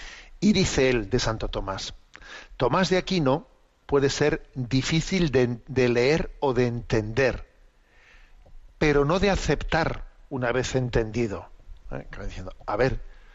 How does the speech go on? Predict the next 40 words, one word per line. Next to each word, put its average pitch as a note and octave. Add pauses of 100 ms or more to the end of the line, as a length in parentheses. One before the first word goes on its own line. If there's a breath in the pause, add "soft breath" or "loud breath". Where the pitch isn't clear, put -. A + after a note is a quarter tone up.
(260 soft breath)
o -
sea, -
Santo -
Tomás A2+
de A#2+
Aquino B2
tendría A#2
un A#2+
lenguaje A#2+
escolástico, B2+
eh, A#2+
difícilmente B2
trasladable, B2
ya, A#2+
ya, A2+
pero A2
una C3+
vez C3
que -
uno A#2+
lo A2
ha A#2
entendido, A#2+ (380 loud breath)
lo A#2+
que A2+
es A#2+
difícil B2
es C3
de, B2 (380 loud breath)
es A2
de, A2
de, A2+
de, A2+
de A2
no, A2+
no A#2
aceptarlo, C#3
porque G#2
es -
que A#2